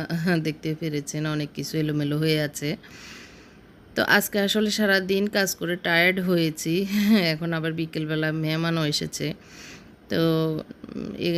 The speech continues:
আমি আসলে পুরো <laughs> দিনের কাজ করে আজকে একটু টায়ার্ড হয়ে গেছি। এই বক্সগুলো আমি এই পাশে নিয়ে আসবো,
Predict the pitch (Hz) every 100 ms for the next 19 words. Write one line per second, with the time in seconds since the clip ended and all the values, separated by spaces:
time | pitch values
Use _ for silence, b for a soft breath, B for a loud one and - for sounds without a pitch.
0 | 165 160 160 165 165 156 160 170 160 165
1 | 170 170 - 170 165 160 175 180 202 170
2 | 170 170 - - - - - - 185 170
3 | 165 - 160 160 - 165 175 160 - 156
4 | 151 170 165 151 160 165 160 147 147 -
5 | 170 180 190 190 180 208 202 196 190 165
6 | 170 170 143 175 160 160 170 170 156 147
7 | 147 151 151